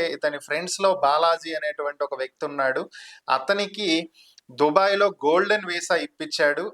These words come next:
"అందెందుకు అతనికి ఇప్పించావు, నాకు వీసా ఎందుకు ఇప్పించలేదు?" అంటే,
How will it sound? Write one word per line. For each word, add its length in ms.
"అందెందుకు 760
అతనికి 380
ఇప్పించావు, 560
నాకు 340
వీసా 300
ఎందుకు 320
ఇప్పించలేదు?" 640
అంటే, 300